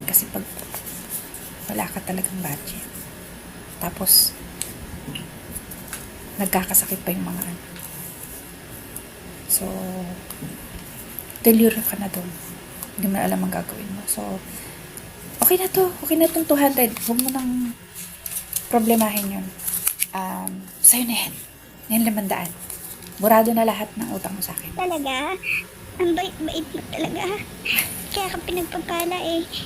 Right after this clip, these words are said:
Speaker 2: Naku, maraming maraming salamat.
Speaker 1: Dahil?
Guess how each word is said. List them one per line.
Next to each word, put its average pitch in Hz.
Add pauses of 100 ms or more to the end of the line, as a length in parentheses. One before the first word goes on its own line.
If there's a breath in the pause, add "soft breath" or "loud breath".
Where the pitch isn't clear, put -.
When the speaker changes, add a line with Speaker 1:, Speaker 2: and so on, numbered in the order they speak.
(400)
Speaker 2:
Naku, 359 (580)
maraming 330
maraming 294
salamat. 285
Speaker 1:
Dahil? 202